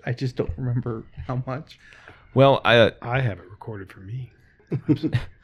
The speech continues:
Speaker 2: so
Speaker 4: only there was a way for me to roll back the tape.
Speaker 2: I guess for the interest of, uh, I was hoping to actually, like, bust out the full effect of the feat on you 'cause you took the most damage. Uh, suffice to say,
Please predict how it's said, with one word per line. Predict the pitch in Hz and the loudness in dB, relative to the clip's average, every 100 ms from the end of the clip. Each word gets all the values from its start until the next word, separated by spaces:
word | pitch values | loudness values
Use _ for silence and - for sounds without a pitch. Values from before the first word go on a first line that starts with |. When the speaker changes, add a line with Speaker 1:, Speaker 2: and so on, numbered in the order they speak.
| - | -20
Speaker 2:
so | - - 113 113 | 0 4 8 8
Speaker 4:
only | - | 8
there | 135 135 | 8 8
was | 127 | 8
a | |
way | 135 143 | 6 4
for | 135 | 6
me | 151 | 6
to | 127 | 8
roll | 139 208 | 8 6
back | 233 233 | 4 0
the | |
tape. | 262 156 101 - - - - _ | 0 0 0 -6 -20 -20 -20 _
Speaker 2:
I | 98 | -2
guess | 110 127 | 2 2
for | - 113 | 4 2
the | 95 | 4
interest | 104 107 104 85 - | 2 2 0 -2 0
of, | 95 90 | 0 2
uh, | 87 85 78 | 2 2 2
I | - | 0
was | 90 82 | 0 2
hoping | 110 107 101 87 | 2 2 0 0
to | 104 87 | 2 4
actually, | 85 90 92 | 2 2 -2
like, | 76 65 - | -2 -6 -2
bust | 90 92 - | 0 0 0
out | 90 85 | 0 0
the | - | -6
full | - 95 80 78 - _ - | -2 0 0 -2 -6 _ -12
effect | 98 101 90 101 | -2 2 2 0
of | 85 | -2
the | 82 - | -2 -4
feat | - 98 90 - _ _ - | -4 -2 -2 -6 _ _ -8
on | 82 85 | -4 -2
you | 92 | -2
'cause | 90 90 | -2 -2
you | 95 | -2
took | 90 101 | -2 -2
the | 90 | -2
most | 87 90 | 0 0
damage. | - 78 92 107 - _ _ _ | 0 -2 0 -2 -6 _ _ _
Uh, | - 85 82 | -2 2 2
suffice | 80 104 - 107 110 | 0 0 4 4 4
to | - | -2
say, | - 98 90 82 | 0 2 4 2